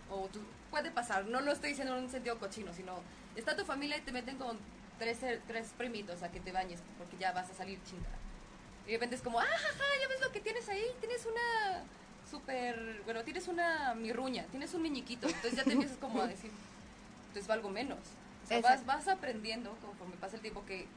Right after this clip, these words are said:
Speaker 1: comparan tu valor como persona con el tamaño de tus órganos.
Speaker 2: La cosa es que ellos, o sea,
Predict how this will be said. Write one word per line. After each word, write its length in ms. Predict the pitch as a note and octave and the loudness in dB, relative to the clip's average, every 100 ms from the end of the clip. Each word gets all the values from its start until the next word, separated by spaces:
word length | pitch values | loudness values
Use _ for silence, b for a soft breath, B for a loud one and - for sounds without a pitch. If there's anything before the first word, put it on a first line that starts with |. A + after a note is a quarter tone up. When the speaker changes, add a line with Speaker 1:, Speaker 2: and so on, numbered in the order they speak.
| - | -6
Speaker 1:
comparan 500 | A3 G#3+ A#3 B3 B3+ | 0 6 8 6 4
tu 160 | B3+ | -2
valor 340 | G#3+ F3+ F3+ B3 - - - - - - - - - | 0 0 0 -4 -6 -12 -16 -16 -16 -16 -16 -16 -6
como 180 | G#3+ G3 | -4 -2
persona 480 | F#3+ F#3+ C4+ D4+ A4 - | -2 -2 0 0 -2 -4
con 120 | - G#3 | -4 -2
el 100 | G#3 | 0
tamaño 380 | A3 A3+ B3 A#3+ | 0 2 2 0
de 100 | B3 | -2
tus 180 | - | -4
órganos. 240 | F3+ F3 - B B C#4+ | -8 -8 -10 B B 4
Speaker 2:
La 100 | C#4+ | 6
cosa 220 | E4 G4 | 6 4
es 80 | G#4 | 4
que 200 | G4 F#4 | 6 8
ellos, 320 | F4 E4+ E4 C4+ | 8 6 4 4
o 100 | D4 | 8
sea, 420 | C4 A#3+ G#3 | 12 12 10